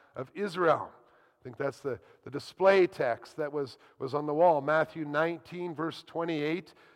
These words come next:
the promise of our Lord Jesus Christ. You can see that the disciples later appointing twelve apostles were showing that they believed what Jesus had promised. And Jesus' connection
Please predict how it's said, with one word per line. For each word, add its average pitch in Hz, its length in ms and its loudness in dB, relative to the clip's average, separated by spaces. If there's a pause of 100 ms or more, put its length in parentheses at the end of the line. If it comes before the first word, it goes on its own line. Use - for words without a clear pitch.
(100)
the 139 60 -10
promise 165 600 0
of 160 120 -2
our 160 160 2
Lord 156 320 0
Jesus 156 440 -10
Christ. 151 460 0 (320)
You 127 80 -16
can 139 160 -12
see 151 440 -2
that 131 220 -6
the 139 80 -10
disciples 139 960 -2 (260)
later 156 600 2 (240)
appointing 151 640 -8
twelve 156 640 4 (280)
apostles 156 600 0
were 147 80 -12
showing 165 480 -8
that 151 140 -10
they 160 100 -6
believed 147 720 -8 (280)
what 131 180 -6
Jesus 131 540 -8
had 117 220 -14
promised. 135 680 -6 (840)
And 139 120 -12
Jesus' 208 500 -2
connection 156 680 -2